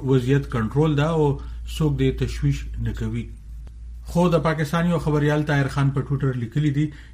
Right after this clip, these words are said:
چې افغان امنیتي ځواکونو د برید منصوبه ناکامه کړې او برید کوونکي ټول کسان یې وژلي دي. هغه په یو بل ټویټ کې د کابل د پولیسو له خولې زیاته کړې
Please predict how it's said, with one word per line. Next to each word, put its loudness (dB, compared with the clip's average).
چې 0
افغان 2
امنیتي 2
ځواکونو 0
د -2
برید -2
منصوبه -4
ناکامه -4
کړې 2
او 4
برید 4
کوونکي 2
ټول 0
کسان -4
یې -4
وژلي -4
دي. -4
هغه 2
په 4
یو 4
بل 4
ټویټ -2
کې 2
د 0
کابل 2
د -8
پولیسو 2
له -2
خولې -2
زیاته -4
کړې 2